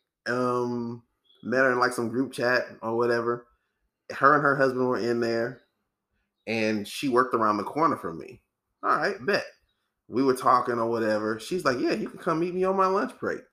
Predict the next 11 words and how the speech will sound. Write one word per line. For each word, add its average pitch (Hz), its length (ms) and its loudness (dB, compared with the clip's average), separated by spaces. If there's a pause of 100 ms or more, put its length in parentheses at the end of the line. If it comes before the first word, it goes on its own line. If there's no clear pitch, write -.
(360)
I - 80 -10
smashed 131 480 -2
her 110 140 2
in 104 180 -4
her 123 180 0
minivan 110 760 -4 (840)
in 101 120 -6
front 101 240 0
of 98 60 -2
her 98 180 -2
job 87 180 -4